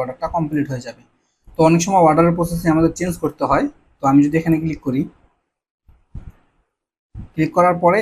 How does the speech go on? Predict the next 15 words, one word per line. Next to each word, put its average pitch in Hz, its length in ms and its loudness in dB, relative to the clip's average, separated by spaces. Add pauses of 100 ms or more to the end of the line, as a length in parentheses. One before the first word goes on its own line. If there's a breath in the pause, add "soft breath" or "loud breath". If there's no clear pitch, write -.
এখানে 180 280 0
স্ট্যাটাস 175 340 -2
আছে 190 160 -6 (100)
প্রসেসিং। 170 340 -4 (120)
যদি 139 140 0
আমি 151 200 4
ডে-, 151 220 0
অর্ডারটা 151 380 2 (220)
তাদের 143 220 -4
সাথে 151 200 -6
ফোনে 143 220 4
কন্ট্যাক্ট 147 300 0
করি 170 120 -2 (100)
তাহলে 143 300 2
এখানে 143 200 2